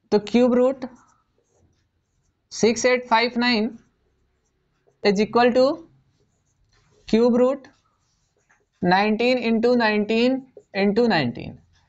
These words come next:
तो यहाँ से हमारा जो क्यूब रूट निकलेगा वो निकलेगा सिर्फ नाइनटीन, क्योंकि हम यहाँ पर ट्रिपलेट बनाते हैं और हमारे पास एक ही ट्रिपलेट बन रहा है नाइनटीन का।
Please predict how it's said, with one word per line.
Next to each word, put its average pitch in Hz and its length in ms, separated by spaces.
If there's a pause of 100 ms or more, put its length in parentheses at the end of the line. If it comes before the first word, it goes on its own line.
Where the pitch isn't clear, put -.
(180)
तो 214 60
यहाँ 226 220
से 262 120
हमारा 262 220
जो 262 160
क्यूब 247 240
रूट 269 200
निकलेगा 240 400
वो 247 140
निकलेगा 240 420
सिर्फ - 640
नाइनटीन, 208 560
क्योंकि 196 280
हम 233 120
यहाँ 233 180
पर 240 100
ट्रिपलेट 226 380
बनाते 226 380
हैं 247 180
और 247 120
हमारे 214 200
पास 220 220
एक 208 160
ही 233 60
ट्रिपलेट 214 320
बन 202 180
रहा 208 100
है 240 80
नाइनटीन 180 420
का। - 140